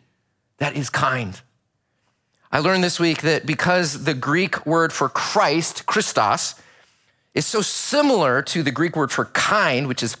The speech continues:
Christos, many people mistakenly called Jesus' first century followers the kind ones. The kind ones.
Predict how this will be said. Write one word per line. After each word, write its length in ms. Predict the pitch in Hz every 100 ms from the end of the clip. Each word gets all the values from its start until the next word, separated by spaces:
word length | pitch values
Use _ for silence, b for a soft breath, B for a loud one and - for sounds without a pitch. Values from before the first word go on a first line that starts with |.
| -
Christos, 1080 | - - 214 247 - - - - - - - b b b b b b
many 360 | 135 190 262 269
people 280 | 254 202 170
mistakenly 800 | 156 - - 226 254 233 220
called 540 | 208 - 208 139 131 131
Jesus' 560 | 131 185 190 170 160 139
first 280 | - 202 -
century 320 | 190 - 156
followers 560 | - 143 135 127 123 - b b b b b _ _ -
the 200 | 101 131
kind 440 | - 110 107 98
ones. 640 | 101 78 65 - - - - _ _ _ _ _ _ _ _ _ _ _ _ _
The 80 | -
kind 360 | - 113 104
ones. 520 | 73 - - - -